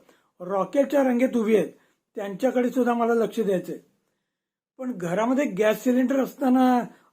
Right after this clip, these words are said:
रॉकेलची गरजच काय?" तेल्यानं अनावश्यक प्रश्न विचारला. "माझ्या सरपणावर होत आला," कानविंदे भडकले. "गॅस संपल्यावर स्टोव काय,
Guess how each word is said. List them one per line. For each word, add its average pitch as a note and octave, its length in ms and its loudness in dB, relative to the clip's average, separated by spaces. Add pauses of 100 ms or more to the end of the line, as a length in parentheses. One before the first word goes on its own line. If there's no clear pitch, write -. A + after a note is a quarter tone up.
रॉकेलची G3 520 -2
गरजच A#3 680 2
काय?" E3 320 -6 (460)
तेल्यानं A#3 360 0
अनावश्यक A3 520 -2
प्रश्न F#3 240 -8
विचारला. C3+ 440 -6 (1080)
"माझ्या F#3+ 480 0
सरपणावर G#3 520 0
होत E3+ 280 0
आला," D#3+ 220 0 (420)
कानविंदे F3+ 440 -2
भडकले. D#3+ 480 -4 (540)
"गॅस G#3+ 280 0
संपल्यावर A3 420 2
स्टोव G#3+ 300 -2
काय, A3 300 4